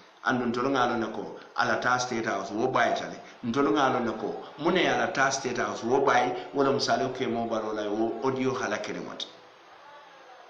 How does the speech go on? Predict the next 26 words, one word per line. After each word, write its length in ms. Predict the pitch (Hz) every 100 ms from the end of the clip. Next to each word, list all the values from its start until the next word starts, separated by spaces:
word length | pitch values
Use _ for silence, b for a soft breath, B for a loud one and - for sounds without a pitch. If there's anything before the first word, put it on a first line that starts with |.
| - -
So 180 | 135
wala 240 | 113 110 110
la 80 | 98
hajo 340 | 147 - 101
tinyata. 440 | 92 85 76 - - - - -
Biriŋo 400 | 147 208 214 196
fa 140 | 180 156
ya 160 | 139
man 200 | 127 156
tambi 220 | 147 123
la 160 | 120 120
sura 220 | 120 107
ko 80 | 110
nye 120 | 113 107
ye, 200 | 101 107
ye, 180 | 104 101
ye, 140 | 95 92 90 87
ye, 60 |
sa 160 | 87 95
nga 260 | 95 92 95 90
understand. 540 | 90 82 - 80 73 - - - -
<laughs> 1160 | 131 135 113 - - 135 143 151 - - - 113
Le, 320 | 120 127 123
le, 220 | 127 123
le, 400 | 113 120 135 113
sa 160 | -